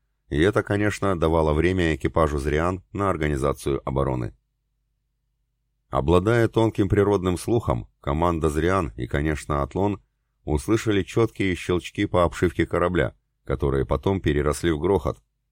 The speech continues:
Сомнений не оставалось, обшивку вскрывали, и скоро здесь будут мезовторы.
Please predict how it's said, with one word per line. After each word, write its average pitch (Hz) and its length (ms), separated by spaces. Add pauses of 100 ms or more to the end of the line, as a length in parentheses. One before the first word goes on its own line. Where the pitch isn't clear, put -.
(100)
Сомнений 104 540
не 101 60
оставалось, 85 640 (200)
обшивку 78 500
вскрывали, 78 600 (460)
и - 100
скоро 104 520
здесь 90 340
будут 90 340
мезовторы. 76 640